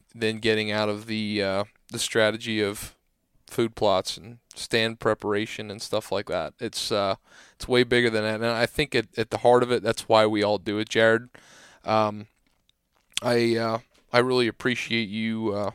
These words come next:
you coming on and sharing these stories with us. You know, I wanna be mindful of your time, and I don't wanna cut you off at the same time. Is there anything, um,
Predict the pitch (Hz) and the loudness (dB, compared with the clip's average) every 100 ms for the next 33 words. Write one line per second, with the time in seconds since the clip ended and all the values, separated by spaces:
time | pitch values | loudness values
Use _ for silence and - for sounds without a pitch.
0 | _ - 117 - 120 113 110 95 - 110 | _ -14 -12 -4 -2 -2 -4 -4 -4 -2
1 | 117 98 98 - 104 107 107 - 98 - | -2 -4 -8 -8 -4 -4 -4 -6 -8 -6
2 | 87 - _ - - - - 113 113 120 | -10 -10 _ -20 -20 -20 -10 -4 0 4
3 | 160 156 127 123 120 127 131 117 110 107 | 4 4 2 2 2 0 0 -2 -2 -4
4 | - 113 117 110 104 110 101 110 107 - | 0 2 2 2 -2 -4 -4 -4 -4 -2
5 | 113 - 104 117 - - 107 - 107 110 | 0 2 4 4 2 -8 -6 -4 -4 -4
6 | - 117 110 110 113 - 127 139 156 - | 0 0 0 -2 -4 -4 -6 -6 -8 -4
7 | 131 123 123 - - - - _ - 113 | -4 -4 -8 -14 -20 -20 -20 _ 2 2
8 | 113 110 | 2 -4